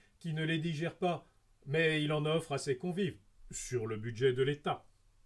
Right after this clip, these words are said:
Septembre. Pierre Cabaret est soupçonné de harcèlement sexuel. Douze ministres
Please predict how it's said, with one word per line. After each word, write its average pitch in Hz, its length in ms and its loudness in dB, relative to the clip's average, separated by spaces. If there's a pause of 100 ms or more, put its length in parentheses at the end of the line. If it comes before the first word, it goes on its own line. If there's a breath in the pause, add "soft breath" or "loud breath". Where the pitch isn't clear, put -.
(1080)
Septembre. 143 680 -2 (1040)
Pierre 156 260 -2
Cabaret 165 540 4
est 160 80 -4
soupçonné 190 640 2
de 180 200 0
harcèlement 202 540 2
sexuel. 117 600 -4 (1300)
Douze 220 380 -4
ministres 233 500 -6